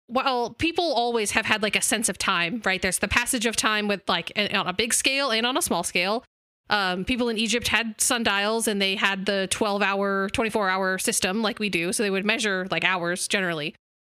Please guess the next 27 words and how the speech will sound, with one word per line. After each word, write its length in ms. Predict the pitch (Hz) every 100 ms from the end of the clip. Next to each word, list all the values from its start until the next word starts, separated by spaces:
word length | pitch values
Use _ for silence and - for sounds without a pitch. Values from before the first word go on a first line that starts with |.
| -
but 280 | 247 214 - _ _ _ _
they 180 | 262 262
weren't, 320 | 226 302 330
like, 360 | 226 190 - -
standardized 720 | - - 269 254 254 208 233 190
like 180 | 175
ours 240 | 208 202 170
are. 160 | 139 -
Like, 140 | 208 -
so 340 | - 220 190
because 600 | 208 226 269 262 233 -
of 320 | 247 220 214
the 100 | 208
way 140 | 196 196
that 200 | 185 -
the 80 | 175
Earth's 160 | 175 175
rotation 360 | 269 277 226
works, 380 | 208 175 - - - _ _
you 80 | 240
know, 120 | 208
the 100 | 202
sun 240 | 208 247 233
will 140 | 190
rise 360 | 185 185 185 180
in 120 | 185
different 340 | 185 - 170